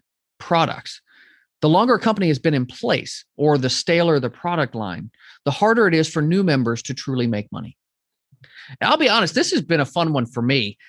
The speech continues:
I, I've never seen myself personally as an M L M fan,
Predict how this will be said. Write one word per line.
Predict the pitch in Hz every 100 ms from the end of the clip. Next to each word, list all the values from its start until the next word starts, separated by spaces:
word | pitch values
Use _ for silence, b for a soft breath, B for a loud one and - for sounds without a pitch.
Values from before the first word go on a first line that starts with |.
| B
I, | 147 - 190
I've | 180
never | 220 233
seen | 160 - 233 202
myself | 160 143 185 175 - _ _ _
personally | - 254 - 147 127
as | 120 135 127 123 - - _
an | 123 117 -
M | 175 170
L | 143 139
M | 131 123
fan, | - 202 156 123 123